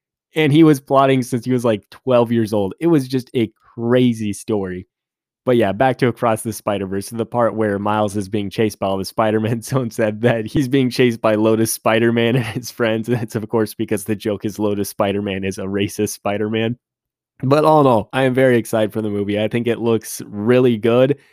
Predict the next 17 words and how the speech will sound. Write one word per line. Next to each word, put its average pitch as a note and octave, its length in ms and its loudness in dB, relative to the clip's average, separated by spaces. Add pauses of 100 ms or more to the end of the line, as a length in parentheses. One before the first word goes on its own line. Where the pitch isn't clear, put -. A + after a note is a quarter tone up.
(320)
And E3 300 -2
the E3 220 -4
fact G#3 320 -8
that F3+ 180 -4
they've D3 180 2
been D3 140 0
able D3 220 2
to B2+ 120 6
do B2 400 4
more A#2 300 0
interesting B2 580 -2
stuff A2 300 -2
with A#2 100 -4
the A2+ 80 -4
multiverse A2+ 720 0
than, A2 160 0
like, G2+ 340 -2